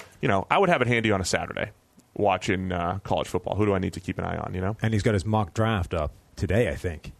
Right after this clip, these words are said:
Speaker 2: Twenty twenty mock draft. This is, again, this is what Mike's been doing for the last few months.
Speaker 1: Worst
Speaker 2: While everyone
Speaker 1: mock
Speaker 2: else
Speaker 1: ever.
Speaker 2: been working. He's been looking at
Speaker 1: It's
Speaker 2: twenty twenty college players.
Speaker 1: I helped too. I looked at the Q Bs.
Speaker 2: Oh, really?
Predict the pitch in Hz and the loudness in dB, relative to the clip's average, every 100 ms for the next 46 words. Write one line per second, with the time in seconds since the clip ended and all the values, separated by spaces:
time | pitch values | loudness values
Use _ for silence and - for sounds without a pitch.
0 | _ - 117 110 - 120 101 82 82 92 | _ -4 -2 0 0 0 0 -2 -2 -2
1 | 80 73 - _ _ _ _ _ _ 131 | -2 -6 -12 _ _ _ _ _ _ -2
2 | 117 104 123 87 98 104 95 104 98 92 | 2 4 2 2 -2 0 0 0 0 -4
3 | 85 107 92 - 85 82 - 85 80 76 | -2 -2 -2 -4 -2 -2 -2 -4 -4 -6
4 | - 101 101 90 90 90 92 90 87 85 | -6 -2 0 0 0 0 0 -2 -2 0
5 | 95 - 73 - - _ - 101 98 87 | -2 -4 -10 -16 -20 _ -4 -2 0 -4
6 | 82 92 92 87 - 98 85 104 90 110 | -4 -4 -4 -4 -4 -4 -2 -2 -2 -2
7 | 101 95 - 76 76 - 127 143 - - | 0 0 -2 -4 -4 -2 2 2 0 0
8 | 98 92 95 98 95 92 - 107 113 139 | 2 2 -2 -4 -6 -6 -4 -2 0 2
9 | 175 | -2